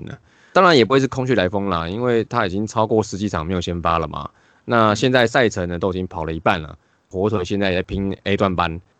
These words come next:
嗯，那你还能再给他多少时间呢？其实这个真的是很难说了哈。不过我，我们前辈那个日工培训艾迪哥的分析哦，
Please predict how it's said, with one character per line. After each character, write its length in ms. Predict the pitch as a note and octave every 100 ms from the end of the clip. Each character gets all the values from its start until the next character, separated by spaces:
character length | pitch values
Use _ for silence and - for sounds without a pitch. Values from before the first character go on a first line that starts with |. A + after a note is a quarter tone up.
| _
嗯， 380 | G2 G2 G2 F#2
那 220 | A2+ A2 G#2+
你 140 | G#2
还 160 | F2+ A2
能 260 | A#2 A#2+
再 140 | B2+ A2+
给 120 | F#2+
他 120 | G2
多 80 | A2+
少 80 | F#2+
时 140 | F2
间 180 | F#2 F2+
呢？ 160 | E2
其 140 | D#2 E2+
实 60 | - - -
这 100 | G2+
个 80 | F2+
真 140 | F#2
的 120 | F2+
是 260 | E2+ F2+ E2+
很 120 | E2+
难 160 | E2 F2
说 200 | F#2+ F2+
了 120 | D#2
哈。 180 | E2 D#2+ _ _ _ -
不 100 | E3
过 120 | F#3+
我， 260 | A2 F#2 -
我 140 | G#2
们 140 | G#2+
前 180 | G#2+ A2+
辈 240 | C#3 C3 A#2
那 120 | A2+
个 160 | G#2
日 120 | A#2 C3+
工 140 | C3
培 160 | A#2+ G#2+
训 180 | G2+ -
艾 120 | C#3
迪 140 | G#2+ G#2+
哥 140 | A2
的 60 | F#2+
分 200 | G#2+ G2+
析 180 | G#2
哦， 140 | F2